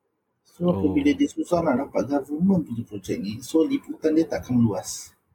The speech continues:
Speaker 2: Mhm.
Speaker 1: Ah, lip-, apabila lipu-, liputan dia kat dalam Malaysia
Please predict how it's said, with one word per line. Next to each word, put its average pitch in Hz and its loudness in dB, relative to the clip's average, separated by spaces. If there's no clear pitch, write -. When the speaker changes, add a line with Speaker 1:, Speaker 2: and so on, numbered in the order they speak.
Speaker 2:
Mhm. 87 -12
Speaker 1:
Ah, - -20
lip-, 117 0
apabila 123 2
lipu-, 123 -4
liputan 131 -2
dia 156 0
kat - -4
dalam 127 2
Malaysia 123 0